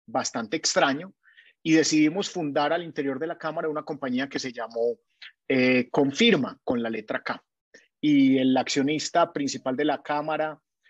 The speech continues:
eh, y un particular me invitaron a gerenciar ese proyecto y allá estuve durante once años, dedicados a temas de involucrar servicios jurídicos a temas de tecnología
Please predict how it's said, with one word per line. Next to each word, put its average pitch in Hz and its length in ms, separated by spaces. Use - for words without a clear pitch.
eh, 113 480
y 123 280
un 120 360
particular 160 600
me 156 80
invitaron 120 420
a 135 60
gerenciar 113 600
ese 123 200
proyecto 180 580
y 143 80
allá 123 140
estuve 143 300
durante 120 400
once 113 320
años, - 520
dedicados 147 600
a 139 100
temas 143 500
de 123 380
involucrar 123 600
servicios 175 760
jurídicos 165 800
a 123 140
temas 123 220
de 139 80
tecnología 139 640